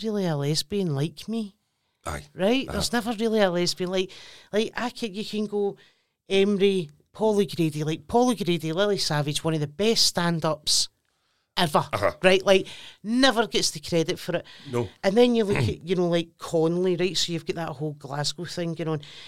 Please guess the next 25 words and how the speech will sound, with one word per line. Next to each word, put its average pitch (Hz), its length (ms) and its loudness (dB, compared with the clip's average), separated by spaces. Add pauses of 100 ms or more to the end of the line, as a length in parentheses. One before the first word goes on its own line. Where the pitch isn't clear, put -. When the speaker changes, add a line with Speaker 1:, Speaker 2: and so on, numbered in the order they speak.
Speaker 1:
And 160 140 -2
then 175 140 4
I 175 40 2
go, 170 180 -4
"Right, 175 260 -2
so 170 160 0
who 196 200 2
are 226 80 6
the, 185 160 2
who 175 260 4
are 233 40 8
the 196 140 2
gay 180 240 0
women?" 170 320 0
So 170 160 -2
I've 151 120 -4
got 165 160 -2
Rona 208 240 -2
Cameron, 185 560 -4 (800)
right? 156 320 0 (880)
I've 151 160 -8
got 180 140 2
Susan 214 380 2
Calman, 170 560 0 (400)
right? 156 420 2